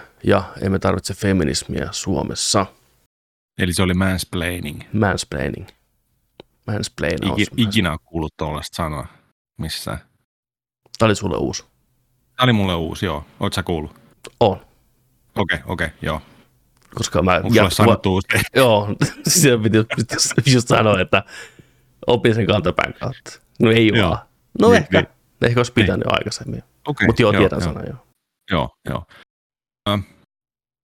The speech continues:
Speaker 2: vähän riippuu kontekstista, että missä yhteydessä tässä, niinku, että jos vaikka, niinku, joku huomauttaisi tästä tai sitten jotenkin, niinku, tollain sanoisi takaisin, että hei, toi äijä, niinku, vittu mansplainingia nyt ruikuttaa siinä, tiedätkö sä, oikein huolella tai jotain, että, niinku,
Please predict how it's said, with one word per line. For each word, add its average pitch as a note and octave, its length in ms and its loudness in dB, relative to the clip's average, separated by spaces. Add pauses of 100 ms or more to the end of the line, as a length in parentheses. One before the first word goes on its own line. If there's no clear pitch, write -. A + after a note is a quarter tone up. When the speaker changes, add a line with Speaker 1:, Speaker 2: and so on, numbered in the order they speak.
(180)
Speaker 2:
vähän G#2 220 2
riippuu A2 360 2
kontekstista, F2 760 -2
että D#2 140 -8
missä F2 220 -2
yhteydessä D2 520 -4
tässä, C#2+ 240 -8
niinku, C#2+ 240 -8
että D2+ 160 -8 (180)
jos - 260 -8
vaikka, D#2 300 -6
niinku, C#2+ 320 -8 (1120)
joku F2 240 0
huomauttaisi E2+ 640 0
tästä E2 260 -6
tai D2+ 200 -4
sitten D#2 260 -6 (120)
jotenkin, D#2 360 -6
niinku, D2+ 180 -4
tollain D2 360 -4
sanoisi D2 400 -4
takaisin, C#2+ 380 -6
että - 180 -12
hei, D2 140 -6
toi C2+ 240 -6 (1400)
äijä, D2 240 -6
niinku, D2+ 260 -6 (140)
vittu - 180 -8
mansplainingia D#2 840 -2
nyt D#2+ 160 -4
ruikuttaa D#2+ 540 -4
siinä, D2+ 260 -8
tiedätkö - 240 -12
sä, C#2+ 120 -8
oikein D#2+ 220 -6
huolella D#2 420 -4
tai D2+ 180 -6
jotain, D2 360 -6
että, D#2 200 -10
niinku, D#2+ 220 -6